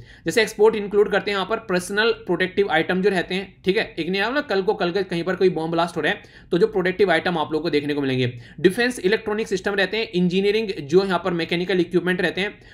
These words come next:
ऑफशोर पेट्रोल विसल आप लोगों को देखने को मिलेंगे कई कंट्री के द्वारा, कई कंट्री को तो हम लोगों ने गिफ्ट भी किए यहाँ पर ये, ठीक है। जो इसी के साथ में आप लोगों को देखने को मिलेंगे एडवांस लाइट हेक्ट-, जो हेलीकॉप्टर होते हैं,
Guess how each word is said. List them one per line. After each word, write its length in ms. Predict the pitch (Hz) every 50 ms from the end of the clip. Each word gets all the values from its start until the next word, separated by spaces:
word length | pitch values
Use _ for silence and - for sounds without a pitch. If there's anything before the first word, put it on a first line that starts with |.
| - - -
ऑफशोर 420 | 185 208 180 - - 208 220 233
पेट्रोल 400 | - 220 202 202 202 208 220 214 - 151
विसल 280 | 147 165 - 196 196
आप 160 | 196 190 190
लोगों 140 | 196 190 180
को 60 | 208
देखने 240 | 185 175 165 185 185
को 60 | 185
मिलेंगे 220 | 190 175 185 196 196
कई 100 | 196 175 170
कंट्री 300 | - 170 170 175 180 175
के 60 | 190
द्वारा, 200 | 170 175 170 190 180 156 -
कई 80 | 170 165
कंट्री 260 | 170 180 175 196 185
को 60 | 185
तो 80 | 196 185
हम 80 | 175
लोगों 160 | 180 185 208
ने 60 | 202 175
गिफ्ट 220 | 143 165 - -
भी 120 | 170 185 196
किए 140 | 196 185 180
यहाँ 140 | 160 147
पर 140 | 127 143 131
ये, 100 | 127 131
ठीक 140 | - 190 175
है। 120 | 170 - - - - - - - - -
जो 120 | - 156 220
इसी 160 | - 214 220
के 80 | 240 240
साथ 240 | 233 214 190 185
में 80 | 214 214
आप 120 | 196 - 196
लोगों 80 | 196
को 80 | 196 208
देखने 220 | 190 185 190 190
को 60 | 185 190
मिलेंगे 240 | 190 196 202 226 -
एडवांस 460 | 170 175 170 175 180 190 208 208 - - 151
लाइट 300 | 156 156 156 180 185 190
हेक्ट-, 560 | - - - - - - - 175 - - 170
जो 140 | 143 165 185
हेलीकॉप्टर 380 | 170 160 156 170 156 131 185
होते 180 | 175 156 - 185
हैं, 140 | 214 208